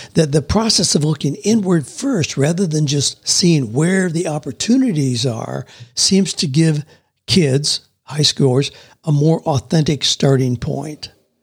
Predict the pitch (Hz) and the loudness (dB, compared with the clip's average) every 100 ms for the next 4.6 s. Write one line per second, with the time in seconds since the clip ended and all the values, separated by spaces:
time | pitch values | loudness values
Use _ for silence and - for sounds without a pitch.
0 | _ _ _ - 135 135 127 - - 143 | _ _ _ 0 2 4 2 -2 -2 -2
1 | - 131 120 - 156 - 143 135 139 143 | -2 -4 -4 -2 -2 0 2 2 2 2
2 | 127 131 131 143 135 139 147 123 175 143 | 0 0 0 0 2 2 2 2 2 2
3 | 127 139 131 143 131 - 151 - 135 143 | 0 0 0 0 -2 -2 -4 -4 -2 -2
4 | 135 160 175 143 135 - | 0 0 0 0 -2 -4